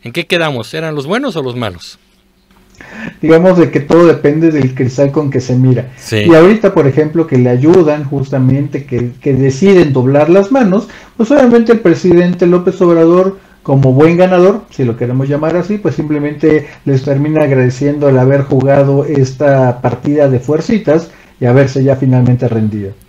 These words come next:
Speaker 1: Gonzalo, muchas gracias. Antes de cerrar, eh, podemos seguirte además en redes sociales porque constantemente cuando hay una noticia de coyuntura, tú sales a las redes a explicarnos de muchas maneras lo que está pasando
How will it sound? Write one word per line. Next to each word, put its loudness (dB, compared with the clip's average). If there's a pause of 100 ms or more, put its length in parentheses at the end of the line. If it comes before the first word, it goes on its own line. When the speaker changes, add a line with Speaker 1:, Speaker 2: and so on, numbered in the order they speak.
(600)
Speaker 1:
Gonzalo, -2
muchas -6
gracias. -4
Antes -6
de -8
cerrar, -4
eh, -4 (400)
podemos -2
seguirte -6
además -6
en -10
redes -8
sociales -8
porque -10
constantemente -8
cuando -6
hay -6
una -6
noticia -10
de -8
coyuntura, -10
tú -12
sales -6
a -6
las -6
redes -6 (240)
a -2
explicarnos -8
de -6
muchas -10
maneras -6
lo -12
que -16
está -10
pasando -8